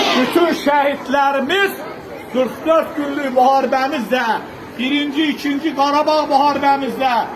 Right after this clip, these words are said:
bütün Azərbaycanın iyirmi yanvardan başlamış, bütün fəlakətləri, əsrin əvvəlindən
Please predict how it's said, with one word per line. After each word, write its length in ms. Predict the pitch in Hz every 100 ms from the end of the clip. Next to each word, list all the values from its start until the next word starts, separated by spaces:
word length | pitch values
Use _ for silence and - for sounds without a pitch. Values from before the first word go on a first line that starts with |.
| - 190 262
bütün 320 | 269 359 349
Azərbaycanın 1200 | 320 320 302 302 311 302 311 294 294 302 339 320
iyirmi 460 | 302 311 320 339
yanvardan 840 | 302 311 311 302 311 294 370 370 339
başlamış, 680 | 302 - 277 277 269 233 - - - - -
bütün 380 | 262 - 392 311
fəlakətləri, 1000 | 285 339 330 302 320 302 269 294 285 269 214 - - - - 247
əsrin 560 | 294 294 - 339 359 339
əvvəlindən 680 | 320 330 339 339 330 381